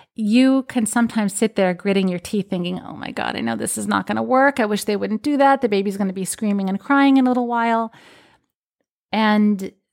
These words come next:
their feelings can get hurt, depending on who your partner is. They might go so far as to say you're controlling, and it can become a really difficult point. And you're in a very difficult position because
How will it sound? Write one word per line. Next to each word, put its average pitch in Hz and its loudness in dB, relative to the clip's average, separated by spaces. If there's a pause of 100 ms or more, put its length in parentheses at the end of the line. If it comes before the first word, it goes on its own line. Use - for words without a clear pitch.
(920)
their 214 2
feelings 202 2
can 202 -4
get 185 0
hurt, 247 -2 (720)
depending 196 2
on 180 4
who 190 0
your 190 -2
partner 185 0
is. 254 2 (100)
They 185 4
might 190 2
go 185 2
so - -2
far 180 2
as 185 2
to 196 -4
say 180 2
you're 190 0
controlling, 185 0 (380)
and 190 2
it 185 2
can 202 2
become 180 2
a 190 -2
really 175 2
difficult 175 -2
point. 208 -2
And 190 2
you're 190 2
in 190 2
a 196 4
very 190 4
difficult 180 -4
position 208 0
because 175 -2